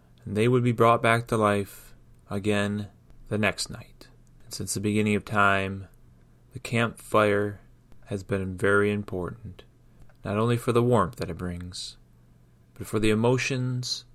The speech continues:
that it brings to each and every one. And it is still the one thing that mesmerizes humans when they stare at it. This concludes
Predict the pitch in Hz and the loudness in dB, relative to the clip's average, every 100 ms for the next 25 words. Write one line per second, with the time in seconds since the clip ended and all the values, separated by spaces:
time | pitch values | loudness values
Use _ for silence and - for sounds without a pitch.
0 | - - - - - - 101 98 104 101 | -20 -20 -20 -20 -20 -16 -6 -6 -4 -4
1 | 95 95 92 - - 104 101 - - 90 | -4 -6 -6 -8 -10 -14 -10 -10 -10 -8
2 | 90 92 92 87 85 85 - _ - 101 | -6 -6 -6 -8 -12 -16 -20 _ -12 -4
3 | 104 101 - - 127 117 110 110 107 101 | 0 2 2 4 6 6 2 0 0 -4
4 | 92 87 87 - 101 101 98 98 95 92 | -6 -6 -8 -6 -4 -4 -4 -4 -4 -4
5 | 90 92 - 98 92 85 85 85 - _ | -6 -8 -8 -8 -8 -8 -12 -16 -20 _
6 | _ _ - 98 98 - - 110 92 85 | _ _ -14 -10 -4 -2 0 2 0 -2
7 | 85 87 - - - - - _ - - | -10 -16 -20 -20 -20 -20 -20 _ -20 -20
8 | - _ _ - 127 - 139 123 139 104 | -20 _ _ 2 4 4 2 2 4 4
9 | 85 - - - | 2 -6 -12 -12